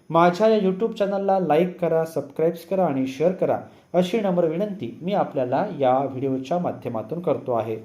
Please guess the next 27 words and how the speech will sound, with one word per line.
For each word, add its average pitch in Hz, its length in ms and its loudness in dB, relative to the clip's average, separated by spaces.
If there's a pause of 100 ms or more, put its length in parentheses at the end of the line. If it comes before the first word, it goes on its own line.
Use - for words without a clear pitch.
(600)
आजचं 226 280 4
पत्र 262 320 4
हे 254 160 8
माननीय 208 460 2
विभागीय 170 500 0
शिक्षण - 360 -6
उपसंचालक, 135 720 -2 (400)
माननीय 165 460 2
शिक्षणाधिकारी, 135 840 -2 (140)
माननीय 147 460 -2
शिक्षण 135 500 -6
निरीक्षक 139 380 -2 (380)
आणि 160 340 -2
माननीय 185 460 0
प्रशासन 135 540 -6
अधिकारी 127 420 -2 (200)
यांना 123 340 -2
पाठवण्यात 131 640 -4
आलेलं 113 260 -2
आहे. 113 400 -6 (400)
या 240 120 8
पत्राचा 247 440 6
विषय 208 320 2
आहे 214 260 6
संविधान 190 680 0
अमृत 165 460 0
महोत्सव 147 600 0